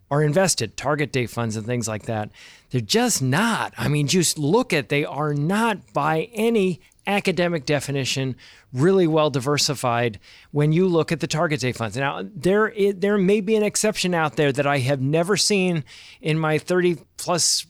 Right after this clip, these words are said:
many plus years of doing this for a living, but I'm, I'm waiting.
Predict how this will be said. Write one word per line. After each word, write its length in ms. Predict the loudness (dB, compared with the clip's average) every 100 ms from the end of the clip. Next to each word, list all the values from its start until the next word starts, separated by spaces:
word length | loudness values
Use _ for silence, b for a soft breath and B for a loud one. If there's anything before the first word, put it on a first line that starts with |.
| -14 -8
many 320 | -2 0 0
plus 380 | 0 0 0 2
years 400 | 2 4 2 -2
of 240 | -6 -2
doing 240 | 0 2
this 160 | 0 -2
for 120 | -2
a 40 | 0
living, 400 | 0 0 -2 -6 b b b b b _ -2
but 320 | 0 2 -2 _ _ _ -6
I'm, 320 | -2 0 0
I'm 160 | 0 2
waiting. 400 | 0 -2 -12